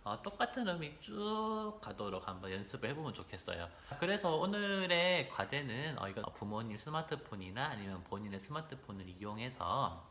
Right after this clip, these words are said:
음, 어, 리코더를 들고 음 하나를 길게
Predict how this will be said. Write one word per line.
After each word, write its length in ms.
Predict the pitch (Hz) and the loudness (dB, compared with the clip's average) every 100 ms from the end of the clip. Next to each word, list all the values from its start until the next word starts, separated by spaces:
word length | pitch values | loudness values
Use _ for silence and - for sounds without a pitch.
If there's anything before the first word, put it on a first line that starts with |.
| - | -12
음, 340 | 90 82 80 | -10 -8 -6
어, 140 | 92 90 | -2 0
리코더를 600 | 95 - 151 135 110 95 | -2 0 2 2 2 0
들고 540 | 95 90 156 139 - - - - | -4 -2 2 2 2 -10 -12 -2
음 180 | 165 180 | -2 2
하나를 600 | 196 196 190 135 123 - | 0 2 0 0 -2 -4
길게 600 | - 160 185 190 113 | -4 -2 -2 -4 -8